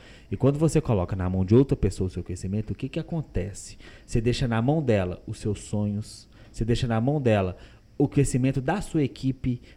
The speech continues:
porque você tem um cara bom na sua equipe, ele vai embora se a sua empresa não crescer, porque ele vai precisar, ele vai querer crescer. Então, você terceirizar a venda é a mesma coisa que você terceirizar, por exemplo, sua felicidade na mão de outra pessoa.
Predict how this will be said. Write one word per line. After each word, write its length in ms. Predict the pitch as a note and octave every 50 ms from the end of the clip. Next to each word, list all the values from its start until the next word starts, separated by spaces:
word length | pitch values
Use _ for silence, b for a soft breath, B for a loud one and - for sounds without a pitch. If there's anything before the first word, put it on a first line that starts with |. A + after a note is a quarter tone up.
| B B
porque 180 | B2+ B2 D#3
você 140 | D#3 - B2
tem 80 | D#3 F3+
um 40 |
cara 260 | F3 - F#3 F3+ F3 D3+
bom 160 | B2+ B2+ C3+
na 100 | B2+ A#2+
sua 140 | - B2 A2+
equipe, 280 | A2 - E3 - -
ele 140 | C#3+ C#3 C3+
vai 200 | A#2 C#3+ D#3+ A#3+
embora 280 | C4+ A3+ F#3 D#3 C#3 C3+
se 60 | -
a 40 | A#2
sua 200 | - - - B2
empresa 260 | A2+ A#2 A2 G2+ G2+
não 100 | G2+ G2
crescer, 440 | - - F#2+ F2+ - - F#2 F#2+ -
porque 220 | - A#2 - - D#3+
ele 80 | D#3+
vai 140 | E3+ F3+ F3+
precisar, 560 | - - - G3 F3 E3 D#3 D3+ E3+ F#3+ A3 - B B B B B B B B
ele 120 | D#3+ F3
vai 220 | D3+ E3 F#3+ A3+ A#3
querer 320 | - - D#3+ D3 B2+ A#2
crescer. 500 | A2+ - A#2 G#2 G2 - - F#2+ F2+ F2 - B B B B B
Então, 480 | - A#2 A2+ - E3 F#3+ G3+ D#3+ G#2 - - - - -
você 280 | A2+ C#3 C#3+ - F3 D#3
terceirizar 680 | - D#3+ B2+ - - E3 D#3 C#3+ C3 A2 C3 D3 E3+
a 60 | D#3
venda 540 | A#2 G#2 A#2 C#3 E3 F3 D#3 B2 G2+ F#2+ - -
é 80 | A#2
a 40 | B2+
mesma 280 | C3+ D#3+ G3 A3 G#3+ -
coisa 240 | - F#3 F3 F3+
que 60 | - -
você 100 | F#3+ -
terceirizar, 500 | - C#3+ - F#3+ F3+ E3 C#3+ D#3+ D#3+ D#3
por 100 | - E3+
exemplo, 200 | C#3+ C#3+ D#3+ -
sua 100 | - F3+
felicidade 520 | - G3 F#3 F#3 - - C#3+ C3+ C#3 C#3+
na 80 | D#3+ E3
mão 140 | D#3+ D#3+ D#3
de 60 | D#3
outra 120 | D3 -
pessoa. 560 | - - A2+ - - - A2 G#2 G2 F#2+ G2+